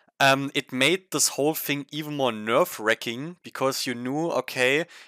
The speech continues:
even if my favorite, um, like, is performing well, if the other two in the cell aren't doing well,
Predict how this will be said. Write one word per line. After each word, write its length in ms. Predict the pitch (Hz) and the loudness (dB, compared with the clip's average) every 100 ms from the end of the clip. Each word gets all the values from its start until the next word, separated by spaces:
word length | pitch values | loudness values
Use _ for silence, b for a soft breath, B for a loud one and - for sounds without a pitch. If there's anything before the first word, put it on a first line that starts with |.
| B | B
even 320 | 147 165 165 151 | -6 -4 -4 -4
if 200 | 156 - | -6 -2
my 140 | 135 | -2
favorite, 840 | - - 143 139 127 113 113 - - | -2 -4 0 0 0 -2 -2 -2 -4
um, 540 | 120 117 110 107 107 107 - | -4 -4 -4 -10 -14 -16 -2
like, 240 | 120 117 | -2 0
is 120 | - | -4
performing 500 | - 120 131 117 107 | -6 -2 0 0 -2
well, 300 | 107 131 135 | -4 -2 -2
if 100 | 127 | -6
the 100 | - - | -6 0
other 200 | 143 160 | 2 2
two 200 | - 113 | -2 -8
in 180 | 123 107 | -8 -6
the 80 | |
cell 260 | - 110 104 | -4 -4 -2
aren't 340 | - 202 147 - | 4 4 4 -4
doing 280 | 107 104 101 | -10 -8 -2
well, 300 | 101 107 | 0 0